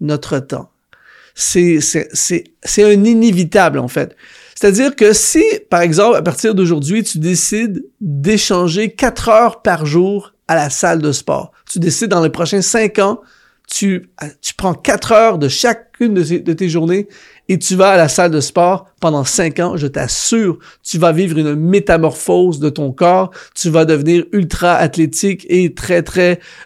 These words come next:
euh, fit au niveau, euh, de ton corps, tout ça. Et ça va être un fruit, un résultat du temps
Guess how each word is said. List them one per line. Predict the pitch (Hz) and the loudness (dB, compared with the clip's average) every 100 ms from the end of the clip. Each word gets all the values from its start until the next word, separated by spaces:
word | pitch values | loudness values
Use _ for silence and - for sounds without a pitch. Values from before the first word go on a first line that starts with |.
| - | -4
euh, | 160 151 151 | 0 2 0
fit | 135 - - 233 226 - - | -2 -8 -2 -2 -2 -8 -8
au | 175 160 | -2 0
niveau, | 165 170 175 170 | 2 4 4 4
euh, | 147 143 139 135 135 139 | 4 2 2 0 -4 -4
de | 143 | -4
ton | 156 139 | -2 -4
corps, | 170 190 196 | 0 2 0
tout | 175 | -2
ça. | - 185 214 - - - | 0 0 0 -6 -12 -2
Et | 226 | 0
ça | - 180 | 4 4
va | 190 | 4
être | - - | 2 0
un | 175 | 0
fruit, | 160 - 208 233 - | -2 -4 -2 0 2
un | - | 2
résultat | 165 185 190 165 190 220 - _ - | 2 0 -2 0 2 2 -2 _ -8
du | 151 180 | -6 -2
temps | - 220 226 | 2 2 2